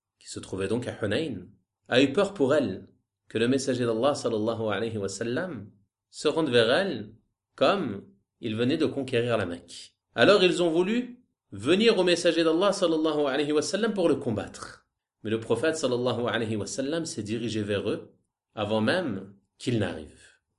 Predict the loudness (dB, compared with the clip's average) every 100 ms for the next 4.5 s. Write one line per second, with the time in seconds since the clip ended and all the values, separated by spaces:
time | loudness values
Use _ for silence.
0 | 4 4 6 6 4 4 0 0 -4 -14
1 | _ _ _ 0 4 4 4 2 0 0
2 | 0 0 0 -2 -4 -6 -8 -12 -18 _
3 | _ -4 -2 0 0 0 2 0 -2 -2
4 | 0 0 -4 -6 -14